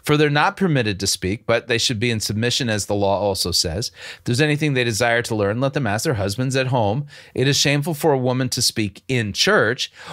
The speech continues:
Or was it from you that the word of God came, or are you the only ones it's reached?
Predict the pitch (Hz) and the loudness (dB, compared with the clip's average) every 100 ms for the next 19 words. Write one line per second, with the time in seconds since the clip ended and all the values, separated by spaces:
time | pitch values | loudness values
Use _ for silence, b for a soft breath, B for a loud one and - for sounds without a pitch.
0 | B - 170 165 143 135 151 147 147 147 | B 2 4 4 4 2 0 -2 0 2
1 | 262 302 147 - 120 113 107 87 104 98 | 4 2 0 0 0 0 0 0 0 0
2 | 92 - 104 139 135 123 123 127 123 123 | -2 -4 -2 -2 2 2 2 2 2 0
3 | 120 113 110 95 92 - 98 120 - | 0 0 -2 -2 -4 -2 -2 -2 -4